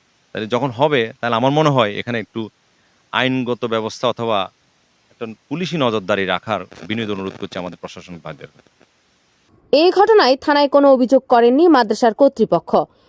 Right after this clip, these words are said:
Speaker 2: তবে অভিযোগ করবে এমন প্রস্তুতি চলছে বলেও জানান তারা। সিসিটিভি না থাকায় চুরি যাওয়া ফুটেজও সংগ্রহ করা যায়নি। মাদ্রাসার আবাসিক শিক্ষার্থীর সংখ্যা একশো বিশ জন।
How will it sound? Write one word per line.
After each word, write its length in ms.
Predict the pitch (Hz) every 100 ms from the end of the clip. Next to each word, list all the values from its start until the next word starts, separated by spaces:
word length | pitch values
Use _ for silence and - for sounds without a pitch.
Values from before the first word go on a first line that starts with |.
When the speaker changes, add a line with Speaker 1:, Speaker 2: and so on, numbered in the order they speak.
| _
Speaker 2:
তবে 260 | 277 269 269
অভিযোগ 480 | - 247 254 277 311
করবে 480 | 330 320 311 220 220
এমন 280 | 233 247 254
প্রস্তুতি 480 | - 262 - 302 330
চলছে 340 | 320 320 339
বলেও 380 | 330 339 254 170
জানান 320 | 208 202 165
তারা। 300 | 202 185 160 _ _ _
সিসিটিভি 600 | - 359 359 403 403 392
না 200 | 359 277
থাকায় 440 | 302 359 - 202 202
চুরি 300 | - 294 294
যাওয়া 280 | 302 294 294
ফুটেজও 640 | - 311 370 - 196 - _ _
সংগ্রহ 460 | - 320 320 339 349
করা 340 | 359 311 170
যায়নি। 420 | 165 202 180 170 - _ _ 233
মাদ্রাসার 520 | 240 226 247 262 233 -
আবাসিক 500 | 233 269 285 320 -
শিক্ষার্থীর 520 | - - 311 311 302
সংখ্যা 520 | - 262 262 339 370 _ _ -
একশো 340 | 254 - 240
বিশ 220 | 185 196 -
জন। 240 | 196 160